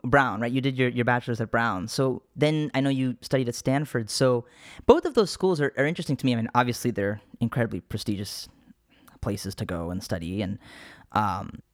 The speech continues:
but, and both of them do have music programs, although they're not necess-, at least Stanford, I know, like, is not necessarily performance-based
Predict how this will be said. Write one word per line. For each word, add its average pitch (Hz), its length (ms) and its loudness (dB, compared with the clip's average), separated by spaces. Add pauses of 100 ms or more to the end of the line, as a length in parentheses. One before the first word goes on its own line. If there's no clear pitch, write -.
but, 156 300 2
and 160 160 2
both 226 200 4
of 247 100 -4
them 175 180 2
do 180 240 2
have 175 420 0
music 143 320 0
programs, 123 400 0
although 127 320 2
they're 139 160 2
not 170 400 0
necess-, 139 340 -2
at 143 100 4
least 175 240 -2
Stanford, 165 440 0
I 120 80 0
know, 120 220 2
like, 117 180 -2
is 123 80 -4
not 208 140 2
necessarily 156 560 0
performance-based 127 1400 -2